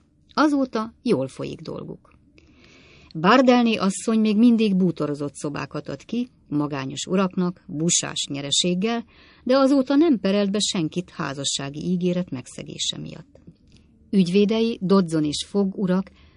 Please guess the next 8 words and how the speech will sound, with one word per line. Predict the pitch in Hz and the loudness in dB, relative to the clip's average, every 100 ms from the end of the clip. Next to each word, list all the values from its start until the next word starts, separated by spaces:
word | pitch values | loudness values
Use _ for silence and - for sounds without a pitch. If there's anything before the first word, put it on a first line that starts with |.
| - | -10
rendületlenül | - 240 269 196 185 170 156 | 0 4 4 4 0 0 -2
folytatják | 143 - 180 170 - 151 - | -2 -2 -2 -2 -6 -10 -4
mesterségüket, | 151 - 196 190 - 190 185 190 185 | -6 -4 -2 -2 -2 -2 -2 -4 -2
és | 196 - | -2 4
nagy | 202 156 143 | 4 4 0
jövedelmet | 143 143 147 143 147 - | -2 -4 -4 -4 -4 -6
húznak | 151 147 156 151 | -8 -4 -4 -4
belőle. | 156 151 156 156 | -4 -4 -6 -8